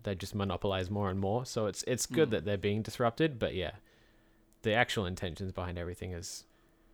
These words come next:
Speaker 1: still
Speaker 2: Well,
Speaker 1: a bit of an
Speaker 2: yeah, so
Speaker 1: unknown.
Speaker 2: basically, but, <sighs> so what Ash has written here for, for Well Played here, um, shout outs to Well Played, is that they've basically removed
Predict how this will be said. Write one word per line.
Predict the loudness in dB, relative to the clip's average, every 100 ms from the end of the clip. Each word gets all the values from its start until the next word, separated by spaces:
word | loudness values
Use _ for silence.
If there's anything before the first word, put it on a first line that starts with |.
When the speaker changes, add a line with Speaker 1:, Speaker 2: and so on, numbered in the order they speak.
| _ _ _ _ _ -4
Speaker 1:
still | 2 4
Speaker 2:
Well, | 4
Speaker 1:
a |
bit | 2
of | 2
an | 2
Speaker 2:
yeah, | 2
so | 0
Speaker 1:
unknown. | 0
Speaker 2:
basically, | 0 -2 -4 -8 -12 -10
but, | -8 -8 -8 -12
<sighs> | -12 -12
so | -6 -2 -2 -2
what | -4 -4
Ash | -4 -4
has | -4 -6
written | -4 -4
here | -4
for, | -6 -8 -6 -6 -6 -10 -14
for | -12 -8
Well | -8 -8
Played | -6 -6 -8
here, | -12 -14 -16 -20 -16
um, | -14 -12 -12 -14 -16 -18 -16
shout | -14 -12 -12
outs | -12 -14
to | -14
Well | -12
Played, | -10 -8 -10 -14 _ _ -10
is | -10 -10
that | -8 -8 -10 -20 -12
they've | -10 -6
basically | -8 -8 -6 -4 -2 -4 -6
removed | -4 -4 -2 -2 -4 -8